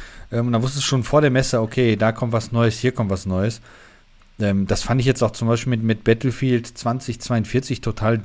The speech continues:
doof. Ähm, statt einfach mal noch die drei Tage zu warten und dann vielleicht bei so einer Show das zu präsentieren, den Trailer, haben die jetzt gestern oder sowas oder vorgestern den Trailer rausgehauen, der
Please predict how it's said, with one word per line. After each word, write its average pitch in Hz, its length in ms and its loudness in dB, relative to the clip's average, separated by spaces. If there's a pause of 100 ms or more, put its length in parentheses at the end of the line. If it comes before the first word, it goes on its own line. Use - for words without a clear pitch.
(140)
doof. 123 480 4 (500)
Ähm, 110 400 0 (120)
statt 123 220 0
einfach 123 220 2
mal 120 120 4
noch 120 120 2
die 113 120 -2
drei 117 200 4
Tage 123 260 2
zu 107 220 -6
warten 123 320 2
und 107 100 -2
dann 110 100 -2
vielleicht 110 280 -2
bei 110 100 0
so 107 100 -2
einer 110 300 0 (380)
Show 175 340 4
das 131 240 4
zu 117 260 -6 (220)
präsentieren, 110 560 2
den 110 140 2
Trailer, 113 360 2
haben 127 140 0
die 127 80 2
jetzt 139 420 -2
gestern 127 380 2
oder 110 160 4
sowas 101 420 -2
oder 104 140 -2
vorgestern 113 640 0 (240)
den 104 160 -2
Trailer 107 300 2
rausgehauen, 98 580 0
der 104 220 4